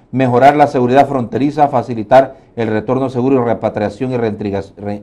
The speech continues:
reintegración de los migrantes indocumentados, establecer un ente autónomo que rinda cuentas públicas para supervisar el plan, combatir la corrupción, incluyendo investigar y procesar a funcionarios de gobierno sobre los que pese una presunción creíble de corrupción,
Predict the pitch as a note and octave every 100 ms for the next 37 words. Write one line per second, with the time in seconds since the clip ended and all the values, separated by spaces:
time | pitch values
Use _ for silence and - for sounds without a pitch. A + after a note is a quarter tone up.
0 | - A2 D3 D3 B2 G#2+ G#2 B2 B2 A2+
1 | G#2+ G#2+ A2 A#2 G2+ F#2+ F#2+ F2+ C#3 C#3+
2 | - _ _ A#2 G#2+ A#2 G#2+ G#2+ C3+ C3+
3 | C#3 C3 G#2+ - C#3 C3 A#2+ D#3 B2 C#3
4 | C#3 C#3 - C3 C3 - - C#3+ C#3 B2+
5 | A2+ A2+ G2+ G2+ G2 F#2+ B2 G#2+ - D3
6 | C#3+ _ - - - C3+ A#2+ A2+ D3 D3+
7 | D3 B2+ A2 - D#3+ D#3 C#3+ A#2+ C3+ D3
8 | C3+ B2+ B2 C3+ C#3+ C#3+ A#2+ A2 C3+ C3+
9 | B2+ A2 A#2+ C3+ B2+ A2+ A#2+ C#3+ D3 -
10 | _ _ _ - F#3 G3 F3+ D#3 - -
11 | E3 D#3+ D#3 D#3 D3+ C3 A#2+ A#2 A#2 D3+
12 | D#3 C3+ A#2+ C#3+ D3 A#2+ G#2 G2 F#2+ F2+
13 | D3+ D3+